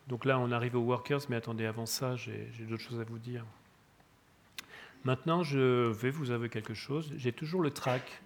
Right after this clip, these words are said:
Alors, je, je vais, je vais, voilà, je, je, je voudrais vous parler un petit peu plus de, de la façon dont j'aborde mes sujets. Euh, vous savez, c'est, c'est pas une chose facile pour moi ce soir, hein, de vous dire toutes ces choses-là. <laughs>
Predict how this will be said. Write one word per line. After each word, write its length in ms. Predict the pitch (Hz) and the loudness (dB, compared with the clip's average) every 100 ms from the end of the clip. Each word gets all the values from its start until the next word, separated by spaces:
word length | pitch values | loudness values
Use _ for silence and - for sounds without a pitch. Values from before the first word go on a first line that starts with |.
| - - | -16 -4
Alors, 200 | 117 123 | -2 0
je, 100 | 139 | -4
je 160 | 135 135 | -4 -2
vais, 180 | 139 170 | -2 -4
je 140 | 127 | -4
vais, 100 | 120 | -2
voilà, 260 | 117 113 113 | 0 -2 -2
je, 120 | 120 131 | -8 -10
je, 140 | 113 | -8
je 760 | 107 107 107 - - - - - - | -8 -10 -12 -16 -20 -20 -20 -20 -10
voudrais 140 | - 117 | -4 -4
vous 120 | 113 | -2
parler 220 | 117 120 | -2 -2
un 80 | 113 | -4
petit 120 | - | -6
peu 120 | 117 | -10
plus 280 | 110 131 123 | -8 -6 -6
de, 300 | 113 107 104 120 113 | -6 -6 -6 -10 -8
de 80 | 110 | -6
la 100 | 104 | -2
façon 300 | 123 - 127 | -2 -2 -2
dont 120 | 113 | 0
j'aborde 380 | 117 117 123 117 | 0 2 2 0
mes 120 | 107 | -2
sujets. 460 | - 113 117 135 170 - - - - - - - - - | -6 -8 -6 -4 -6 -12 -20 -20 -12 -10 -10 -12 -20 -8
Euh, 560 | 113 107 107 107 104 101 | -4 -2 -2 -4 -4 -6
vous 120 | 104 | 0
savez, 160 | 147 147 | 2 2
c'est, 140 | 135 - | 0 -8
c'est 140 | - - | -8 -2
pas 80 | |
une 80 | 185 | -2
chose 200 | 185 151 | -2 -4
facile 300 | 139 - 175 | -4 -4 -6
pour 160 | 135 120 | -6 -2
moi 120 | 113 | -2
ce 140 | - | -2
soir, 400 | 110 - 110 104 | -6 -2 -2 -2
hein, 60 | 113 | -4
de 100 | 110 | -6
vous 180 | 104 110 | -8 -8
dire 200 | 113 110 | -8 -8
toutes 160 | 117 | -10
ces 100 | - | -12
choses-là. 400 | 110 117 107 107 104 - | -10 -8 -8 -6 -2 2
<laughs> 100 | - | 4